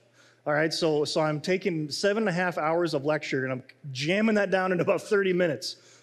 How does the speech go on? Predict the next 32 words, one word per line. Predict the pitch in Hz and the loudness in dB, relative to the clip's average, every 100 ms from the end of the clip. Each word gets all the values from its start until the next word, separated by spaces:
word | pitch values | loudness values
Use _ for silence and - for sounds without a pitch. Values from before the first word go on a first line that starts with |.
| _ | _
All | 143 | 0
right, | 147 165 | 0 0
there's | 156 165 | 0 0
a, | 170 | 0
there's | 156 175 | 0 0
a, | 202 | 0
just | 240 - | -2 -4
a, | 143 156 | -6 -6
there's | 196 160 | -2 -2
a | |
lot | 160 220 208 | 0 0 0
here. | 185 185 113 - _ _ _ _ | 0 -2 -2 -12 _ _ _ _
Uh, | 143 143 139 | -2 0 0
and | 165 | -2
at | 151 | -4
the | 147 | -4
same | - 202 190 | -2 -2 -2
time, | 196 226 165 139 151 | -2 0 0 -2 -4
uh, | |
on | 165 139 135 143 151 | -2 -2 0 -2 -2
the | 143 | 0
handout, | 170 196 190 190 | 0 0 0 0
if | 160 | 0
you | 165 | 0
got | 151 151 170 | 0 0 0
one, | 175 | -2
I | 139 | -2
have | 139 151 | -2 -2
just | 147 147 | -4 -4
a | |
list | 131 147 175 - | -2 0 0 0
of | 151 139 127 | 0 0 -4